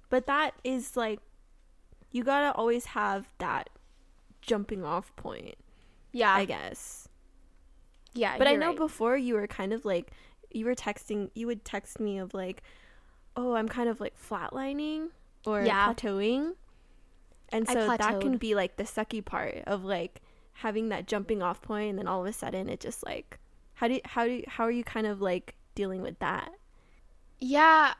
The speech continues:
Speaker 2: I don't really know, 'cause I'm, like, still at that plateau, or d-,
Speaker 1: Mm-hmm.
Speaker 2: pla-, whoa, that plateaued spot, and I just don't really know how to get out of it. And I've been actually researching a lot of, like,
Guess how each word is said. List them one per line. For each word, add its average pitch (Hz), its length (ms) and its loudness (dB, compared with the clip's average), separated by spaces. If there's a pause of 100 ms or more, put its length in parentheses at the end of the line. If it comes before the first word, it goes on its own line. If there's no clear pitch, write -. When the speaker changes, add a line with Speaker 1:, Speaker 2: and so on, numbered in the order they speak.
Speaker 2:
I 262 120 0
don't 370 140 -2
really 427 400 0
know, 233 760 4
'cause 247 180 -8
I'm, 254 180 2
like, 226 200 0
still 214 540 2
at 220 180 4
that 214 240 4
plateau, 196 840 -2 (220)
or 320 200 -2
d-, 294 80 -10 (120)
Speaker 1:
Mm-hmm. 226 220 -2
Speaker 2:
pla-, 208 240 -2 (100)
whoa, - 360 -10 (180)
that 226 200 -2
plateaued 214 560 -4
spot, 277 420 4
and 233 100 -4
I 226 120 0
just 220 260 -2 (160)
don't 214 280 0
really 254 240 2
know 196 280 0
how 185 140 -6
to 226 60 2
get 214 280 0
out 170 180 -4
of 240 140 -2
it. 359 280 -2 (360)
And 254 120 4
I've 240 200 4
been 233 300 2 (120)
actually 440 420 6
researching 262 720 0
a 269 80 -6
lot 262 280 2
of, 220 160 -6
like, 196 340 -4